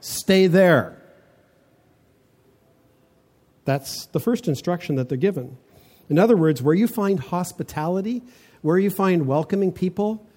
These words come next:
isn't it interesting that in a lot of cases the people who are most hospitable to strangers are people who don't really have a lot, but what they do have, they want to share?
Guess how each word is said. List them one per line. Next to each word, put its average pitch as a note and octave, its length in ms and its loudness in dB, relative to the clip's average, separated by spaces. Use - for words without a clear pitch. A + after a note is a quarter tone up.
isn't D4+ 220 -6
it G#3 140 0
interesting E3+ 480 -2
that D3 120 0
in C3 40 -2
a B2+ 80 -2
lot C#3 160 0
of D3+ 60 -6
cases D3 380 -4
the B2+ 60 -12
people C#3 300 -6
who B2 160 -2
are B2 100 -2
most B2+ 280 -6
hospitable B2+ 560 -6
to D3 80 -8
strangers C3 460 -2
are B2+ 80 -4
people C3+ 260 -6
who B2 280 -2
don't B2+ 220 -8
really C3 220 -4
have B2 220 -6
a B2+ 40 -8
lot, A#2+ 300 -6
but A#2+ 60 -8
what B2 200 -6
they A#2 120 -6
do B2+ 160 -6
have, C3+ 260 -6
they A#2+ 120 -6
want A#2+ 300 -8
to A#2+ 380 -4
share? C3 480 -6